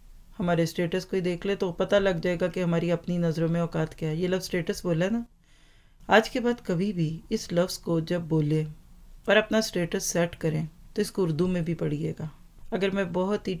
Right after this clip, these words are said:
typical translation करूँ ना status का, तो औकात होती है,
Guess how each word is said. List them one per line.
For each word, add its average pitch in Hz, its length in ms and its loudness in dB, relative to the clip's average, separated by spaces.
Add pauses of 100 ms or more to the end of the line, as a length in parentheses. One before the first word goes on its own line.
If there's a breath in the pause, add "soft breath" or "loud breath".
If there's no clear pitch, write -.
typical 214 380 -2
translation 170 640 -2
करूँ 175 300 0
ना 226 120 -2
status 175 480 -4
का, 151 220 -4 (480)
तो - 80 -8
औकात 160 500 -4
होती 156 260 -6
है, 156 160 -12